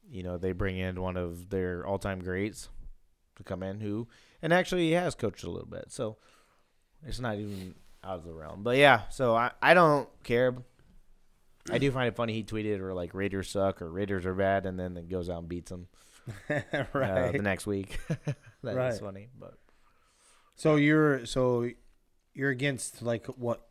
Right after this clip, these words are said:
Speaker 2: Bill Cowher was saying. I'm sure you've seen his.
Speaker 1: Yeah.
Speaker 2: And 'cause he just flat out said, "What? This is
Speaker 1: A
Speaker 2: utmost
Speaker 1: joke and
Speaker 2: disrespect to
Speaker 1: disrespect, yeah, to all coaches everywhere."
Speaker 2: Joe Thomas going on his. I guess his is
Speaker 1: Yeah.
Speaker 2: epic. I haven't watched his yet. I
Speaker 1: Mm-hmm.
Speaker 2: just, someone repeated what
Speaker 1: Yeah.
Speaker 2: he had said.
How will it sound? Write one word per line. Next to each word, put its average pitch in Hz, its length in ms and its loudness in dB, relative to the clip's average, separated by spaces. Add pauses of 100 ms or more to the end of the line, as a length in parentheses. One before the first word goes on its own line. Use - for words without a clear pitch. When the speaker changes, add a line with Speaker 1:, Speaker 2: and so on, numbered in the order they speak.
Speaker 2:
Bill 117 180 -2
Cowher 113 420 0
was 107 120 -6
saying. 113 280 -2
I'm 110 80 -4
sure 110 140 -4
you've 107 120 -4
seen 113 180 -4
his. 104 400 -6
Speaker 1:
Yeah. 90 160 -2 (520)
Speaker 2:
And 113 340 -4
'cause 120 160 -4
he 127 160 -2
just 110 240 -8
flat 120 180 0
out 113 100 -4
said, 117 180 -6
"What? 113 280 -6
This 123 220 -6
is 113 180 -6
Speaker 1:
A 117 140 -8
Speaker 2:
utmost 123 180 -6
Speaker 1:
joke 123 140 -2
and - 100 -6
Speaker 2:
disrespect 120 560 -2
to 87 60 -8
Speaker 1:
disrespect, 113 520 -2
yeah, 95 200 -2 (100)
to - 100 -6
all 90 140 -4
coaches 98 360 -6
everywhere." 85 540 -6
Speaker 2:
Joe 131 240 4
Thomas 127 520 4
going 123 220 2
on 117 120 0
his. 123 420 0
I 123 80 -2
guess 139 200 2
his 156 160 2
is 120 80 -6
Speaker 1:
Yeah. 120 80 -6
Speaker 2:
epic. 135 280 0
I 127 60 0
haven't 175 240 0
watched 175 360 2
his 117 200 -4
yet. 113 240 -4
I 113 60 -4
Speaker 1:
Mm-hmm. 127 100 0
Speaker 2:
just, - 340 -6
someone 127 480 -2
repeated 117 520 -6
what 107 200 -4
Speaker 1:
Yeah. - 80 -12
Speaker 2:
he 117 120 0
had 104 180 -6
said. 113 340 -8